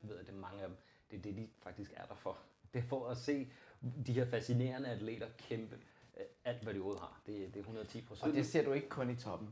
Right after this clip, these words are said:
Speaker 2: Det er ikke kun, du ser nummer tre. Jo, det, nummer tre bliver skide sur, når de falder ned og mister placeringer, og sådan skal kæmpe for at komme igen. Men du ser det også som nummer tre hundrede og nummer to et halvt tusind, der kommer ind, fordi det er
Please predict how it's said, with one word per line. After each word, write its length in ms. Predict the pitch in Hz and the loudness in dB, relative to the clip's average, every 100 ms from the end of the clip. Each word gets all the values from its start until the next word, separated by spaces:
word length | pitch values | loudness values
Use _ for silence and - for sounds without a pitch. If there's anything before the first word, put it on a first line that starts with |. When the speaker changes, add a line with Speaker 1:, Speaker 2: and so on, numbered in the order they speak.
| - | 0
Speaker 2:
Det 60 | 135 | 0
er 20 | |
ikke 160 | 151 | 2
kun, 140 | 180 151 | 2 2
du 180 | 147 139 | 2 2
ser 180 | 160 | 4
nummer 220 | 127 123 110 | 4 4 0
tre. 280 | - 143 139 | 4 4 4
Jo, 80 | 123 | 2
det, 220 | 127 110 | 2 0
nummer 180 | 120 120 | 0 0
tre 140 | 143 | 0
bliver 160 | 135 117 | 0 0
skide 260 | - 151 | 2 0
sur, 220 | - 147 | 2 2
når 80 | 127 | 2
de 80 | 113 | 2
falder 240 | 117 113 | 4 4
ned 100 | 113 127 | 4 4
og 140 | 113 | 4
mister 260 | 113 113 120 | 2 0 -4
placeringer, 580 | 104 135 123 123 117 113 | -2 4 4 4 2 2
og 180 | 104 | 2
sådan 140 | 110 107 | 0 -4
skal 140 | - | -6
kæmpe 260 | - 120 120 | 0 0 4
for 160 | 117 | 2
at 60 | 104 | 2
komme 200 | 110 101 | 0 -2
igen. 220 | 107 117 120 - _ | -2 -2 -6 -16 _
Men 100 | 110 | -2
du 80 | 110 | 0
ser 160 | - 131 | 2 4
det 80 | |
også 160 | 120 120 | 4 2
som 100 | 123 | 0
nummer 220 | 113 98 - _ - | 0 -2 -6 _ -8
tre 180 | - 120 | -4 -4
hundrede 460 | - 131 117 117 120 | -2 0 0 0 -2
og 160 | 110 | -2
nummer 240 | 110 104 101 | -2 -2 -4
to 280 | - 147 120 | 0 0 2
et 60 | |
halvt 280 | 107 - - | -2 -6 -10
tusind, 400 | - 160 - 120 120 - _ _ _ _ _ | -4 -4 -4 -10 -10 -18 _ _ _ _ _
der 80 | 123 | 0
kommer 360 | 120 127 104 98 | 0 -2 0 0
ind, 160 | - - - _ | -2 -6 -20 _
fordi 300 | - 117 120 110 | -8 -2 0 0
det 80 | |
er 40 | 117 | 0